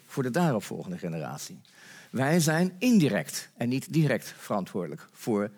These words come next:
de derde generatie. Dus je zou kunnen zeggen, we hebben een heleboel verplichtingen aan de toekomstige generatie,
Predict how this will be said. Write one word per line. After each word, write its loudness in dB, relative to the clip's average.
de -4
derde 0
generatie. -8
Dus 0
je 0
zou 2
kunnen 2
zeggen, 2
we -4
hebben 2
een 0
heleboel 6
verplichtingen -4
aan -6
de -14
toekomstige -4
generatie, -4